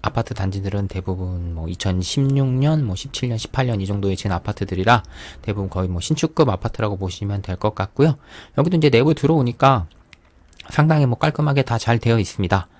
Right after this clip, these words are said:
그래서 이렇게 좀 보시다시피 뭐 이렇게 요즘 신축 아파트들은 이렇게 좀 가운데를 비우면서 이렇게 공원처럼 만들어 놓는 게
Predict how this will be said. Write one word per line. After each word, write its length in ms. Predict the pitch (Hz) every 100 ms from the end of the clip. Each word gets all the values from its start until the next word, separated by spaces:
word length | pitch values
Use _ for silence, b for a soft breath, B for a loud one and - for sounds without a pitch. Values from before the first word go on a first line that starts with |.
| b
그래서 160 | - 95
이렇게 160 | 92
좀 180 | 101 95
보시다시피 960 | - 104 - 107 - - 113 123 107 80 B B B B B B _
뭐 440 | 95 87 85 82
이렇게 640 | 87 - 92 90 92 90 98
요즘 260 | 143 180
신축 260 | 170 - 180
아파트들은 420 | 143 151 147 147
이렇게 220 | 107 107
좀 140 | 113 107
가운데를 680 | - 131 151 127 127 131 87
비우면서 720 | - 120 123 113 110 104 120 104
이렇게 360 | 95 101 95
공원처럼 420 | - 120 123 117
만들어 380 | 95 87 101 104
놓는 380 | 98 90 101 107
게 500 | 101 95 107 80 80